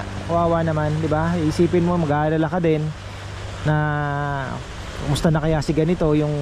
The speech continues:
ibon na ganyan, di nakabalik, nasaan na kaya? So, yun ang isa sa mga worries ko din. Pero it's part of the game naman daw na talagang ganon. Minsan may time na talagang hindi sila uuwi.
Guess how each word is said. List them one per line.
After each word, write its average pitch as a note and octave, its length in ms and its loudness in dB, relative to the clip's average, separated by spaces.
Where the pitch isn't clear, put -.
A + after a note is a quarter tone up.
ibon C#3+ 240 2
na D3 80 0
ganyan, D#3+ 320 2
di C3+ 80 2
nakabalik, E3 560 2
nasaan C3 400 0
na C#3 80 0
kaya? F3 240 2
So, D3 80 4
yun A3+ 160 4
ang G3+ 160 2
isa G3 160 0
sa G#3+ 80 2
mga F#3+ 240 4
worries F#3 400 4
ko F#3+ 80 0
din. E3+ 240 4
Pero G3+ 320 4
it's G3+ 160 0
part B3 240 0
of G#3 80 -2
the A3 80 2
game A3 240 4
naman A3 320 0
daw F#3+ 240 2
na E3 160 0
talagang F3 340 4
ganon. A3+ 460 4
Minsan F#3 320 4
may F3 160 4
time F3+ 160 4
na F3+ 80 2
talagang F3 400 2
hindi F3 160 2
sila E3+ 240 4
uuwi. E3+ 400 2